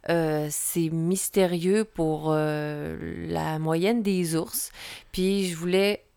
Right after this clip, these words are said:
exposer, euh, par des recettes, par des articles, par des suggestions de lecture, par des suggestions de,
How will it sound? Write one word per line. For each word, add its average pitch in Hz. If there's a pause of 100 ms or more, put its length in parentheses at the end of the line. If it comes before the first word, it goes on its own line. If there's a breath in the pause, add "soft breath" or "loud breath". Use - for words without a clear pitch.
(120)
exposer, 202 (380 loud breath)
euh, 165
par 170
des 170
recettes, 190
par 151
des 156
articles, 180
par 160
des 170
suggestions 202
de 202
lecture, 156
par 156
des 156
suggestions 170
de, 151